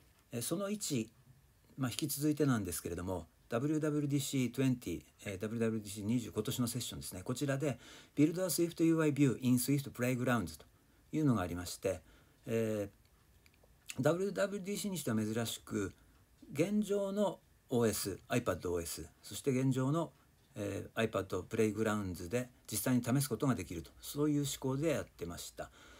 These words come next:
で、前回のはもう本当に、あ、前回のっていうのはその一の時はですね、えー、セッションに沿ったもので説明したんですが、えー、それと同様なことでですね、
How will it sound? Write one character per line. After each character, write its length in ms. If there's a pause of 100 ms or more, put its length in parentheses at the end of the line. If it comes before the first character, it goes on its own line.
(140)
で、 540 (580)
前 140
回 180
の 140
は 180
も 140
う 40
本 160
当 120
に、 220
あ、 120
前 140
回 180
の 120
っ 40
て 120
い 20
う 20
の 40
は 20
そ 140
の 180
一 220
の 100
時 220
は 60
で 80
す 120
ね、 180 (300)
え 80
ー、 20
セ 140
ッ 40
シ 180
ョ 20
ン 40
に 160
沿 80
っ 60 (160)
た 220 (300)
も 100
の 260
で 220 (100)
説 260
明 100
し 80
た 80
ん 80
で 60
す 120
が、 160 (320)
え 120
ー、 20
そ 120
れ 300
と 160
同 220
様 180
な 140
こ 100
と 100
で 120
で 120
す 120
ね、 260